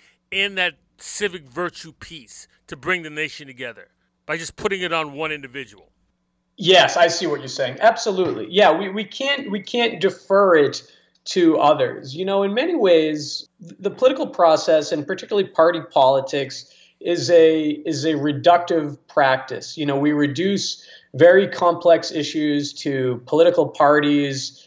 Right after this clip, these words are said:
Speaker 2: and then we reduce those parties to political leaders. And it's very reductive. And, and you're absolutely right. When we reduce these complexities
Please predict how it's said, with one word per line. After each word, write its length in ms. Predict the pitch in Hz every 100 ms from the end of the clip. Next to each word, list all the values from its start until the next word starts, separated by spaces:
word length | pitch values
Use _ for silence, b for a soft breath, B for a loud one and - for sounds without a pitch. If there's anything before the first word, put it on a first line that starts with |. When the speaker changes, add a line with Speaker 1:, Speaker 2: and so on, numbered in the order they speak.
| _
Speaker 2:
and 120 | 135
then 120 | 151 151
we 100 | 147
reduce 420 | 139 151 165 160
those 240 | 156 151
parties 640 | - 151 139 139 139 131 -
to 500 | - 131 131 131 131
political 460 | 143 139 143 139 131
leaders. 680 | 135 131 127 127 123 - B B - 220
And 100 | 233
it's 140 | -
very 220 | 262 269
reductive. 720 | 254 196 220 226 156 131 127
And, 240 | - 185 190
and 160 | 196
you're 120 | 190
absolutely 460 | 190 - 185 180 170
right. 300 | 170 170 -
When 220 | 170 170
we 120 | 175
reduce 640 | 170 156 131 202 254 - 156
these 320 | 170 156 131
complexities 1200 | - 160 143 - 190 - 202 131 123 127 127 b